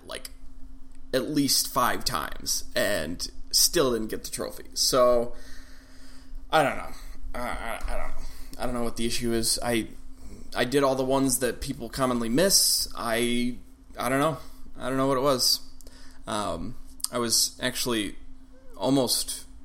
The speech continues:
um, done with the Assass-, with the Assassins-, when I was finishing up Assassin's Creed Origins, um,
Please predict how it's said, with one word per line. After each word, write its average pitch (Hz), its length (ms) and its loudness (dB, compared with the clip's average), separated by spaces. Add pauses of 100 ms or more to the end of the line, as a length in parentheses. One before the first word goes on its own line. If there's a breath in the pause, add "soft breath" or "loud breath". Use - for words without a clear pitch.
(420 loud breath)
um, 101 300 -4
done 107 260 -2
with 95 240 -6
the 98 340 -6
Assass-, 85 720 -2
with 113 160 -10
the 117 80 -6
Assassins-, 120 480 0
when 127 160 2
I 120 60 4
was 117 160 2
finishing 131 360 0
up 117 120 -2
Assassin's 113 420 2
Creed 127 420 0 (460 loud breath)
Origins, 113 720 2
um, 85 380 -6